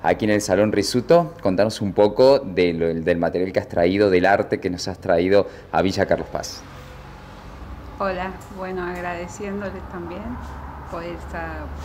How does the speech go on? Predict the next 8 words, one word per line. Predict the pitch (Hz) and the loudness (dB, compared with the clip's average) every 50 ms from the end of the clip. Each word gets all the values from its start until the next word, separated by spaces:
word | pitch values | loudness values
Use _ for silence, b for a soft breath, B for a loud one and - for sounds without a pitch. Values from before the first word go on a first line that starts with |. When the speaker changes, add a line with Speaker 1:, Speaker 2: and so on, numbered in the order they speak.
| - 185 | -10 -10
Speaker 2:
oportunidad | 165 170 165 160 139 - 165 160 160 170 180 190 202 202 | -8 -8 -8 -8 -6 -6 -4 -4 -2 -2 -2 -2 -2 -4
de, | 190 180 165 | -4 -6 -8
de | 156 143 139 135 127 127 - - 151 - - | -8 -10 -10 -12 -12 -12 -14 -14 -14 -14 -12
poder, | 151 147 156 165 170 170 - - - - - | -12 -10 -10 -10 -10 -10 -10 -12 -12 -10 -8
eh, | 165 160 151 151 156 156 | -6 -4 -4 -4 -4 -6
exponer | 151 - - 160 160 165 165 | -8 -8 -6 -4 -2 -2 -2
acá. | 165 160 - 175 196 226 - - - - - - - - - - - - - - - - - - - - - - - | -4 -4 -4 -4 -4 -4 -6 -10 -12 -12 -10 -10 -10 -10 -10 -10 -10 -10 -10 -10 -10 -10 -10 -10 -10 -10 -8 -6 -4
Y | - 220 220 220 226 220 220 220 214 214 214 214 214 214 208 208 | -4 -4 -4 -4 -4 -4 -4 -4 -4 -4 -4 -4 -4 -4 -4 -4